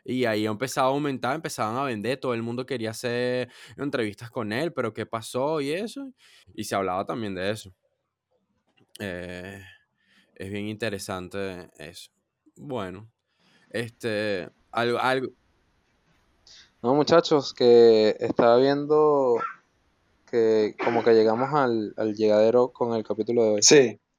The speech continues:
Speaker 3: eh, es un momento de cerrar, una lástima que haya gente así libre, y además, bueno, el caso de Kevin Spacey, que es bastante grave, porque por el hecho de que el tipo,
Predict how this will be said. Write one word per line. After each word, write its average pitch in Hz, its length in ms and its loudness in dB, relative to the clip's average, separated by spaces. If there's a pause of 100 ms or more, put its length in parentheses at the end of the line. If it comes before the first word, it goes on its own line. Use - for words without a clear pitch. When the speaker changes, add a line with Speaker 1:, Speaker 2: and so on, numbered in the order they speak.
(140)
Speaker 3:
eh, 120 540 6 (100)
es 123 100 6
un 131 60 8
momento 147 340 6
de 151 60 2
cerrar, 151 260 6
una 143 200 6
lástima 165 420 4
que 117 100 6
haya 135 140 8
gente 151 260 4
así 156 280 6
libre, 139 640 6 (160)
y 127 140 10
además, 123 360 6
bueno, 131 280 8
el 107 120 2
caso 110 220 4
de 139 80 6
Kevin 131 360 6
Spacey, 120 400 6
que 117 260 8
es 117 80 0
bastante 127 840 4
grave, 127 500 8
porque 120 300 2 (380)
por 127 160 8
el 127 120 10
hecho 123 240 6
de 143 160 6
que 120 460 6
el 123 140 6
tipo, 139 400 6